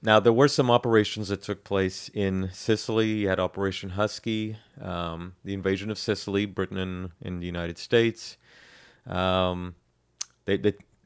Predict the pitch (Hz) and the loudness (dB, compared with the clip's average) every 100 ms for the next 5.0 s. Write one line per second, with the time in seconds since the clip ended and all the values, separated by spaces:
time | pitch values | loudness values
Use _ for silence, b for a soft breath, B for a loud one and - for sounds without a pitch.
0 | - 104 117 113 117 101 110 107 98 85 | -12 2 2 2 -2 0 0 0 0 2
1 | 98 98 98 101 - - - 131 131 113 | 2 4 4 2 -4 -10 4 4 4 0
2 | 104 101 101 98 95 85 101 95 85 85 | 0 -4 -2 0 0 -2 0 0 -2 -4
3 | 80 92 - 98 92 95 87 85 - 87 | -2 -2 -2 -8 -6 -6 -6 -12 -8 -4
4 | 82 80 - - 92 87 82 73 78 | -4 -6 -14 -12 -10 -8 -10 -12 -16